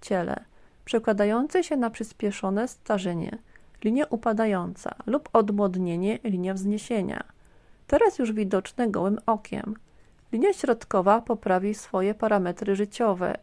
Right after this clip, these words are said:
jednak nie w takim wymiarze jak linia wzniesienia, chociaż tutaj zmiana też będzie oczywiście odczuwalna.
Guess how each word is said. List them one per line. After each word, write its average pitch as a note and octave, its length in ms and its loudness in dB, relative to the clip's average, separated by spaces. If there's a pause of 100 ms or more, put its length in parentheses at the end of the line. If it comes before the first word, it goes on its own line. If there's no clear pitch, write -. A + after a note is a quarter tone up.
jednak G3+ 380 -2
nie C#4 120 -2
w - 60 -8
takim A3 360 -2
wymiarze F#3 520 0
jak G3 240 -2
linia F#3 260 -2
wzniesienia, G3+ 720 -4 (400)
chociaż D#4+ 360 0
tutaj A3+ 340 0
zmiana G3+ 400 0
też A#3+ 220 0
będzie C#4+ 380 -2
oczywiście F3+ 600 -4
odczuwalna. G3 880 -2